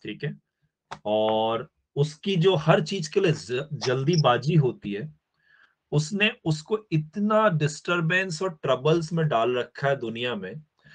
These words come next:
कि उसको इस necessity of quiet introspection का या retrospection का मौका ही नहीं मिलता, वो सोचता ही नहीं इस बारे में। और अब वो कहते हैं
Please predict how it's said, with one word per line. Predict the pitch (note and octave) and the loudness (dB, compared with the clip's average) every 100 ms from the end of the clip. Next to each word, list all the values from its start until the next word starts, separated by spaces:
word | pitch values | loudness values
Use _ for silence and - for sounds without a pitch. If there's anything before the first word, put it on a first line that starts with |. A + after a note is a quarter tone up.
| - _ | -20 _
कि | E3+ | 4
उसको | D#3 - G3+ G#3+ - | 4 2 0 0 0
इस | F#3 D3+ | -6 -2
necessity | D3+ C3 - D3+ E3 D3+ G3 | 0 0 -2 -4 -4 -4 -2
of | F3+ - | -4 2
quiet | C#3 D#3 D#3 | 4 4 2
introspection | C#3 D#3 D3+ - C#3+ - - - D#3+ D3+ | -2 0 -2 -2 -2 -2 -6 0 2 4
का | C#3 C3+ | 4 2
या | C3+ C3+ | 0 -2
retrospection | A2+ - C#3 - B2+ A#2+ - C3+ C#3 | -4 -4 -4 -4 -8 -8 -6 -6 -4
का | |
मौका | C3+ A2 G#2 A#2 | -4 -4 -4 -4
ही | A#2 | -4
नहीं | G#2 | -6
मिलता, | E2+ D#2+ D2+ - - _ _ _ - _ D3 | -8 -10 -12 -20 -20 _ _ _ -20 _ 0
वो | |
सोचता | D3+ C#3+ C3+ - C#3+ | 0 0 -2 0 0
ही | C3+ | 2
नहीं | A2+ G2+ | -2 -6
इस | - | -6
बारे | F2+ E2+ E2 | -10 -8 -10
में। | E2 _ _ _ _ _ _ - | -14 _ _ _ _ _ _ 6
और | D3+ F3 - C#3+ | 6 6 2 2
अब | F3+ | 6
वो | G#3 G#3 | 6 6
कहते | F#3+ D3+ D#3+ | 4 2 2
हैं | F#3 - | -2 -4